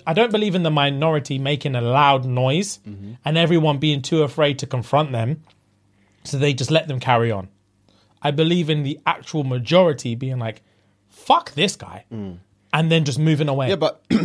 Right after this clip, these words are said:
Speaker 2: <clears throat> I think, I hear what you're saying, don't get me wrong, but it took that Filipino guy and the group of people that signed a petition or whatever that came to that, um, that boardroom meeting for that to happen to instill some form of change, because at the end of the day, Mike Jeffries quit.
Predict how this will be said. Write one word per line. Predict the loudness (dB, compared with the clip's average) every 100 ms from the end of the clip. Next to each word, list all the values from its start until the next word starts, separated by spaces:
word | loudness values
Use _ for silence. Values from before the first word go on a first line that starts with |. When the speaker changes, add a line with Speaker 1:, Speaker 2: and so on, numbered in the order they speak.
| -2
Speaker 2:
<clears throat> | _ _ _
I | -6
think, | -2 0 0 -2 -14 _ _
I | 0
hear | 2
what | 2
you're | 2
saying, | 0 2 2 2
don't | 0
get | 0
me | -2
wrong, | -2 -4 -4
but | -4 -4 -6 _ _
it | -10 -8
took | 2 2 2 -12 _ _ _ _ _ _
that | -2 -2
Filipino | 0 0 2 0 2
guy | 2 2
and | 0
the |
group | 0 2 2
of | 0
people | -2 0
that | 0
signed | 0 0
a | 0
petition | -4 -6 -2 -2
or |
whatever | 0 -2 -4
that | -6 -6
came | -4 -4 -2
to | -4
that, | -4
um, | -4 -6 -8 -14 _ _
that | -8 -2
boardroom | -2 0 -2
meeting | -2 -2 -2 -4 -6 _ _ _ _ _ _
for | -2
that | 0 2 0
to | 0
happen | 0 0
to | -2
instill | -2 -2 -2 -2
some | 0 -4
form | -2 -4 -4
of | -2
change, | -2 -2
because | -4 -4
at | -2
the | -2
end | -2
of | 0
the |
day, | -2 -2 -4 _
Mike | -4 -4 -2
Jeffries | -6 -6 -10
quit. | -2 -2 -2